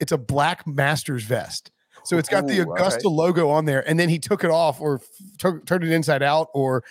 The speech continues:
Speaker 1: changed vest in between that. Like, so he wore it for the interview, teed off in it. Basically, it's like an F U <laughs> to Augusta. I mean, which is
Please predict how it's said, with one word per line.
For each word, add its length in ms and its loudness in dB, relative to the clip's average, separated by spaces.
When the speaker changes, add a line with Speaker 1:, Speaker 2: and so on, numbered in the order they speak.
Speaker 1:
changed 440 0
vest 500 -2
in 80 0
between 240 0
that. 260 0
Like, 160 0
so 200 -2
he 100 -6
wore 220 0
it 80 -8
for 200 0
the 140 -2
interview, 400 2
teed 220 0
off 260 0
in 100 2
it. 200 -2
Basically, 340 0
it's 120 2
like 100 2
an 180 -2
F 280 -2
U 140 0
<laughs> 20 -4
to 300 -2
Augusta. 540 -4
I 100 0
mean, 180 0
which 180 0
is 160 -4